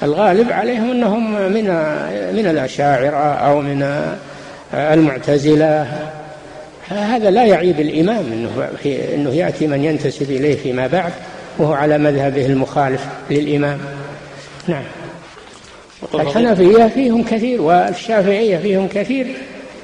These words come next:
Speaker 1: آه، مخالفين لمذهب إمامهم أبي حنيفة والشافعي.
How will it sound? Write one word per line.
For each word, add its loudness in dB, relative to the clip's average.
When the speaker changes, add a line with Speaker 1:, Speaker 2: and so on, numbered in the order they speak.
Speaker 1:
آه، 2
مخالفين 2
لمذهب 0
إمامهم 0
أبي -4
حنيفة 0
والشافعي. 0